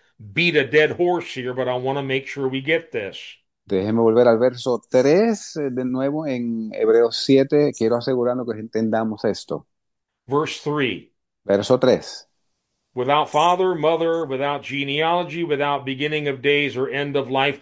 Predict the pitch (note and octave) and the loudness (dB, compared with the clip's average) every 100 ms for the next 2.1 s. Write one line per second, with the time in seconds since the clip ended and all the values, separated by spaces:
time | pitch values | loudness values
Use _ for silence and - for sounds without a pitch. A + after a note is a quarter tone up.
0 | _ - B2+ C#3 E3+ F3 - - _ A2+ | _ -2 4 6 6 2 -8 -10 _ -2
1 | C3+ - D3 C3+ C3 A2+ B2 A#2 F2+ D2+ | 0 0 0 0 0 -2 0 0 -2 -8
2 | - | -16